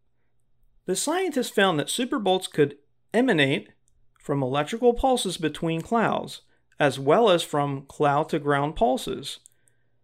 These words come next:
Super bolts that appeared over the ocean were fueled by the gradual buildup of electrical charges in the storm clouds. So it wasn't surprising that bolts would be more powerful when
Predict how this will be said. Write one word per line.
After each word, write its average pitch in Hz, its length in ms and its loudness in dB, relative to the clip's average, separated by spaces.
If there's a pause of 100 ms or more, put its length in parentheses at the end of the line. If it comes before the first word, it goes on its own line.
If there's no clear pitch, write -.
(520)
Super 330 320 0
bolts 233 260 4
that 170 160 0
appeared 180 320 2
over 160 220 2
the 135 200 -4
ocean 196 440 4
were 139 120 -2
fueled 220 460 0
by 165 160 6
the 151 160 2
gradual 147 760 -2
buildup 220 400 4
of 151 100 0
electrical 170 580 0
charges 175 680 2 (100)
in 170 200 0
the 165 80 -4
storm 220 520 -2
clouds. - 640 -2 (680)
So - 180 0
it 160 120 4
wasn't 277 300 -2
surprising 214 600 2
that 139 180 -4
bolts 165 260 2
would 160 140 -2
be 139 120 -2
more 127 320 -2
powerful 202 800 4 (460)
when 127 200 -8